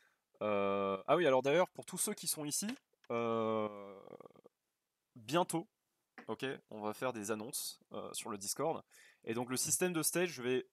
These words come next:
officiellement du coup le renommer en système d'étapes pour, euh, pour le, le, le, la communauté francophone. Mais, euh, ouais, du coup, euh, ah,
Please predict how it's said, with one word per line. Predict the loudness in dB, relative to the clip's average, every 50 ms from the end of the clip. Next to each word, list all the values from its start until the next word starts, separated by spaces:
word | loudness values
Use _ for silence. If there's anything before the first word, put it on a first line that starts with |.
| _ _ 0
officiellement | 0 0 0 0 -6 -4 -4 -4 -4 -4 -6
du | -6
coup | -8 -10 -8
le | -4
renommer | -4 -4 -4 -4 -6 -6 -6
en | -6
système | -6 -4 -4 -4 -2 -2 -2 -2 -2
d'étapes | -4 -2 2 2 0 0 -2 -18 -20 _ _ _ _ _ _ _ _ _ _ _ _ _ _ _ _ _ _ _ _ -20 -20 -20 _ _ _ _ _ _ _ _ _ _ _ -12
pour, | -8 -4 0 2 2
euh, | 2 2 2 2 0 0 0 0 0 -2 -2 -4 -6 -8 -10 -14 _
pour | -8 -6 -4
le, | -4 -4 -4
le, | -4 -6 -6 -6 -6 -8 -8 -10 -10 -12
le, | -12 -12 -12 -12 -12 -12 -10 -10
la | -10
communauté | -10 -8 -10 -10 -8 -10 -10
francophone. | -10 -10 -10 -10 -10 -12 -12 -14 -14 _ _ _ _ _ _ _ _ -18 -18 -18 _ _ _ _ _ _ _ _ _ _ _ _ _ _ _ _ _ _ _ _ _ _ _ _ _ _ _ _ _ _ _ _ _ _ _ _ _ _ _ _ _ _ _ _ _ -10
Mais, | -4 -2 0 2 4
euh, | 4 4 4 4 4 4 2
ouais, | 2 0 -2 -2
du | -4 -12
coup, | -10 -8 -4 -2 0
euh, | 0 0 0 0 0 0 0 -2 -2 -4 -6 -10 -16 -18 -18 -20 -20 -20 _ _ _ _ _ _ _ _ _ _ _ _ _ _ _ _ _ _ _ -16
ah, | -16 -16